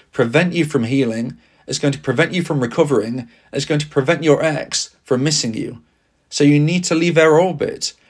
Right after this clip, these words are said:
You need to stop being places that you know your ex will be. Do you really need to go to that shop? Do you really need to go to that gym? Or certainly, do you need to go to that gym or shop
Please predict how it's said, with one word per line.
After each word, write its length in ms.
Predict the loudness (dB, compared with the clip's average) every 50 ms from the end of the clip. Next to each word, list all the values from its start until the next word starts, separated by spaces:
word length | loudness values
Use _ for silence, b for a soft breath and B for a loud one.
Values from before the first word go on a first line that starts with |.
| b b
You 140 | b 0 0
need 160 | 2 0 0 0
to 80 | -2
stop 460 | -2 -2 -2 0 0 0 0 -2 -2
being 300 | -2 0 0 0 0 -2
places 680 | -4 -2 0 0 0 0 -2 -2 -4 -4 -2 -4 -6 -8 b b b b
that 120 | b -4 0
you 160 | 2 2 2
know 220 | 2 2 2 2
your 280 | 4 4 4 4 4 4
ex 260 | 2 0 -4 -6 -2
will 120 | -2 -2 -2
be. 460 | 0 -2 0 0 -2 -2 -6 -10 -14 _ _ _ _ _ _ _ _ _ -4
Do 80 | -4
you 180 | 0 2 4 4
really 260 | 4 4 2 2 0
need 220 | -2 -4 -4 -6 -4
to 80 | 0 2
go 120 | 2 2
to 120 | 2 0 -2
that 180 | -4 -4 -6
shop? 420 | -6 -4 -4 -4 -4 -6 -8 -14 _ _ _ _ _ _ _ _ _ _ _ _ -4
Do 80 | -2
you 160 | 0 2 4 4
really 240 | 2 2 0 -2
need 240 | -2 -2 -2 -2 -4
to 100 | -4 -4
go 180 | -2 0 0 0
to 140 | 0 -2 -4
that 220 | -4 -4 -4 -6
gym? 520 | -6 -2 -2 0 -2 -2 -6 -8 -14 -16 -20 b b b
Or 120 | b -4 -2
certainly, 520 | -2 -2 -2 -2 -2 -4 -4 -2 -2 -2
do 120 | -2 -2 -4
you 80 | -4
need 180 | -2 -4 -4 -4
to 80 | -2
go 140 | 0 0 0
to 140 | 0 -2 -6
that 160 | -6 -6 -6
gym 540 | -6 -4 -2 -2 -2 -2 -2 -4 -6 B B B B B
or 120 | -6 -4 -4
shop 440 | -4 -2 -2 -2 -2 -2 -6 -12